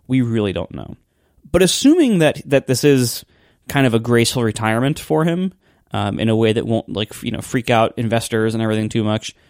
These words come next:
which I think is probably roughly close to what's happening, I am really gonna miss Phil in this role. Phil is really old school Apple. Like, he, he's one of the only old school people Apple left in leadership.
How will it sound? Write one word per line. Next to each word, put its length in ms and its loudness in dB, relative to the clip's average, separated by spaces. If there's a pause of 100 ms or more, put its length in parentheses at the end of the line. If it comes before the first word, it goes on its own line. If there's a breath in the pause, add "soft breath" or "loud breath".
(320 soft breath)
which 140 -4
I 60 2
think 120 -4
is 80 -6
probably 420 -4 (640)
roughly 460 -2
close 320 -2
to 100 -2
what's 180 -2
happening, 480 -2 (680)
I 160 -2
am 240 2
really 180 0
gonna 180 -4
miss 260 -6
Phil 320 -12 (500)
in 140 -4
this 220 -10
role. 300 -12 (340)
Phil 760 2
is 580 2 (380)
really 400 2
old 260 0
school 340 -4
Apple. 400 -14 (640)
Like, 140 -10
he, 320 -2
he's 220 -2
one 80 2
of 60 0
the 80 -2
only 300 2
old 160 -2
school 120 -2
people 200 -4
Apple 300 -4
left 340 -4 (180)
in 140 -4
leadership. 440 -8